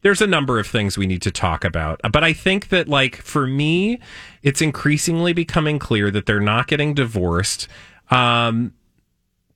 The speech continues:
evidenced by a, a variety of It's So Obvious moments. Like, for example, um,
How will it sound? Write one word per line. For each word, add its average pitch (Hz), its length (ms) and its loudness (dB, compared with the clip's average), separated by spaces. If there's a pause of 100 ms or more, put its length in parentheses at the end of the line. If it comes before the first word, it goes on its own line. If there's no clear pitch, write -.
evidenced 196 640 2
by 120 460 2
a, 127 220 2
a 131 100 -2
variety 151 540 2
of 113 240 -2
It's 120 180 0
So 113 200 0
Obvious 98 560 0
moments. 92 400 0
Like, 110 160 0
for 120 160 0
example, 113 600 0 (480)
um, 127 340 0